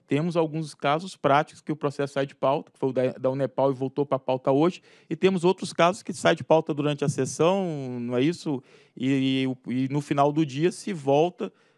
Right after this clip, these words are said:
com os cálculos refeitos, só, só pra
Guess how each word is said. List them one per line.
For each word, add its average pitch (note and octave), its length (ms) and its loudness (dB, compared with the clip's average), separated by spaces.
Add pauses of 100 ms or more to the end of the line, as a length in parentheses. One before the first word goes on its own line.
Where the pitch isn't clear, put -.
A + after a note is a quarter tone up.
com D#3 260 -6
os D3 120 -10
cálculos C#3+ 300 -4
refeitos, C#3 640 -10 (160)
só, C#3+ 220 -14
só B2+ 260 -10
pra C3+ 480 -6